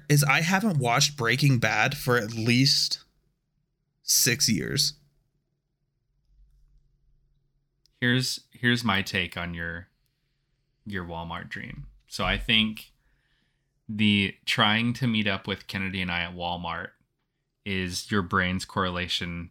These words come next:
Speaker 2: to trying to move out to Washington. So you're meeting
Speaker 1: Mm-hmm.
Speaker 2: us out here, Walmart, Washington, similar, similarity there.
Speaker 1: Okay,
Speaker 2: Satellite
Speaker 1: gotcha.
Speaker 2: map, because you know where it is.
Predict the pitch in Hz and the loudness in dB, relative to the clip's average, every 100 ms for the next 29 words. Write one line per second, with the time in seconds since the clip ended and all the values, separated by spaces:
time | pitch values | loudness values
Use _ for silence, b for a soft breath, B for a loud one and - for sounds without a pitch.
0 | - - 90 85 85 - 90 87 - 90 | -14 -8 -8 -6 -8 -4 -4 -6 -8 -10
1 | 85 82 82 - 85 82 - - 107 - | -8 -8 -8 -12 -10 -8 -10 -10 -12 -12
2 | 98 127 _ _ _ _ _ _ _ _ | -12 -12 _ _ _ _ _ _ _ _
3 | - 101 90 87 87 120 117 113 95 110 | -10 -6 -4 -4 -2 0 2 2 2 0
4 | 85 - 95 85 82 85 _ _ 95 90 | -2 -4 -8 -8 -8 -10 _ _ -6 -4
5 | 90 90 90 85 80 - 90 82 87 82 | -2 -2 -2 -4 -6 -6 -8 -8 -10 -10
6 | 85 - _ _ _ - - 90 85 85 | -12 -16 _ _ _ -6 -4 -4 -4 -8
7 | 85 90 _ - 104 92 85 85 82 85 | -8 -12 _ -6 -4 -2 -2 -2 -4 -6
8 | 82 82 82 104 b b b b b - | -8 -6 -6 -10 b b b b b -6
9 | - 104 110 104 98 110 - 127 147 - | 2 4 6 4 2 2 2 2 0 -4
10 | _ _ _ - 117 131 110 117 117 143 | _ _ _ -4 2 2 4 4 4 4
11 | 180 113 87 92 85 - - | 6 6 4 0 -6 -10 -14